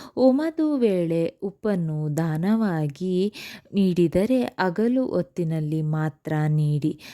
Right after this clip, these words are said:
ಮನೆಯಲ್ಲಿ ಇಟ್ಟರೂ ಇದನ್ನು ಸ್ವಚ್ಛವಾಗಿ ಮತ್ತು ಶುದ್ಧವಾಗಿಡಿ. ಇದರಿಂದ ನೀವು ಶನಿ ಹಾಗೂ ರಾಹು ಗ್ರಹಗಳ ಶಾಪಕ್ಕೆ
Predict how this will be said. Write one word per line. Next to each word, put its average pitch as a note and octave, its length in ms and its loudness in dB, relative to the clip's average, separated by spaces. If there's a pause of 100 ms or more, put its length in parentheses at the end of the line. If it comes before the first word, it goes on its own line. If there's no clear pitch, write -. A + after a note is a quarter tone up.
(120)
ಮನೆಯಲ್ಲಿ B3+ 720 2
ಇಟ್ಟರೂ A3+ 800 -2
ಇದನ್ನು E3+ 600 -2
ಸ್ವಚ್ಛವಾಗಿ G3 880 -2
ಮತ್ತು E3 380 -4
ಶುದ್ಧವಾಗಿಡಿ. D3+ 1000 -2 (300)
ಇದರಿಂದ F#3+ 480 2 (120)
ನೀವು A#3 400 0
ಶನಿ A3 440 -2
ಹಾಗೂ F#3 460 -2
ರಾಹು D#3+ 360 -2
ಗ್ರಹಗಳ D#3+ 640 0
ಶಾಪಕ್ಕೆ D3+ 800 -2